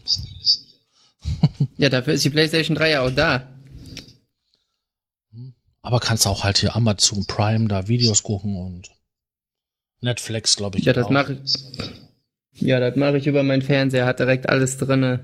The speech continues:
Speaker 2: Drei D, Internet, alles.
Speaker 1: Nee, das kann er noch nicht.
Speaker 2: Musst du dir mal beibringen.
Speaker 1: Ja, müsste ich einen Raspberry Pi dran bus-, basteln, dann kann er's auch.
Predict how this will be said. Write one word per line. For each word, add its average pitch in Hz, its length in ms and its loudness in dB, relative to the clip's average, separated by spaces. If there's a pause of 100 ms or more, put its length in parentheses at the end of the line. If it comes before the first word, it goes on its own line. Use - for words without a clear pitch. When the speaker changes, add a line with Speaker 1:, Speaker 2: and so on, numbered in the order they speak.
(100)
Speaker 2:
Drei 127 220 2
D, 135 320 2
Internet, 131 460 2
alles. 123 420 2 (540)
Speaker 1:
Nee, 113 120 2
das 113 200 2
kann 107 140 -2
er 98 100 -4
noch 87 180 -8
nicht. 90 340 -12 (2250)
Speaker 2:
Musst 151 200 4
du 143 40 0
dir 135 120 2
mal 123 140 2
beibringen. 127 800 0 (880)
Speaker 1:
Ja, 131 140 0
müsste 151 240 2
ich - 80 -4
einen 139 100 0
Raspberry 139 420 2
Pi 139 240 0
dran 101 540 -2
bus-, 110 240 2
basteln, 98 420 0
dann 110 120 0
kann 110 140 0
er's 98 160 0
auch. 90 300 2